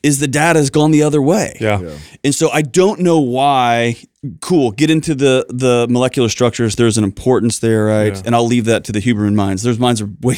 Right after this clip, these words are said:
Speaker 1: <laughs> way faster than mine. You can just look at the charts and graphs, man.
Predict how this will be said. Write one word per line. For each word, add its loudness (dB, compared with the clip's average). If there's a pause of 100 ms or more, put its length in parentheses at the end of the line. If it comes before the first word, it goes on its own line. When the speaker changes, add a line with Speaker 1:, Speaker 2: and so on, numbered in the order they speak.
(100)
Speaker 1:
<laughs> -6
way 0 (120)
faster -4
than -4
mine. -8 (1700)
You 0
can 2
just 0
look 0
at -2
the -6
charts -2
and -4
graphs, -2
man. -4